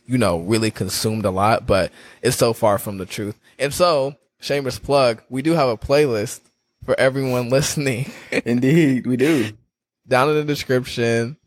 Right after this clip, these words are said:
Speaker 1: you'll find our one for Spotify and
Speaker 2: Mm-hmm.
Speaker 1: Apple. Right now, we just have our Putting You On playlist. That's just all the songs that have been featured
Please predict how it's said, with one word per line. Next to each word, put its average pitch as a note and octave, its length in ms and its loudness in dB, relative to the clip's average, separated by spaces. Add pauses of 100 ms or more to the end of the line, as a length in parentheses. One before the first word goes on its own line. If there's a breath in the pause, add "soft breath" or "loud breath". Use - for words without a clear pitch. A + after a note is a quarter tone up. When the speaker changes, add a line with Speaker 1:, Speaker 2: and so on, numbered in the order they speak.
(380)
Speaker 1:
you'll A2+ 200 0
find A2 920 2
our G#2+ 160 2
one G#2+ 420 0
for G#2 1120 2 (140)
Spotify G#2+ 800 0
and G2+ 200 0
Speaker 2:
Mm-hmm. F#2+ 220 4
Speaker 1:
Apple. F#2+ 340 -4
Right A#2 200 2
now, C3 160 4
we B2+ 80 0
just A#2 140 -4
have A2 120 2
our G#2 100 2
Putting A2 300 0
You G2+ 140 -2
On G#2 160 0
playlist. F#2+ 440 2
That's - 160 0
just G#2 160 -2
all G2+ 200 4
the G#2 60 0
songs G2 260 0
that G2 80 0
have G2 80 -2
been F2+ 120 -4
featured G2+ 600 -4